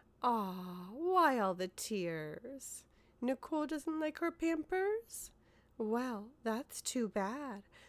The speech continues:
because there'll be many more diaper changes to come, Princess. Now, let's get that diaper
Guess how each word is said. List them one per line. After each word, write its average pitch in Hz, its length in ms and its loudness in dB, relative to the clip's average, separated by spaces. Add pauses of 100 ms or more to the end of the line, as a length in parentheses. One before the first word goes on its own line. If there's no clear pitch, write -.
(120)
because 214 340 2
there'll 202 200 0
be 220 160 -2
many 185 560 4
more 180 380 0
diaper 185 380 -6
changes 180 520 -4
to - 100 -6
come, 202 460 -6
Princess. - 840 -6 (2250)
Now, 180 800 2
let's 196 340 2
get - 240 -2
that 170 260 0
diaper 196 520 0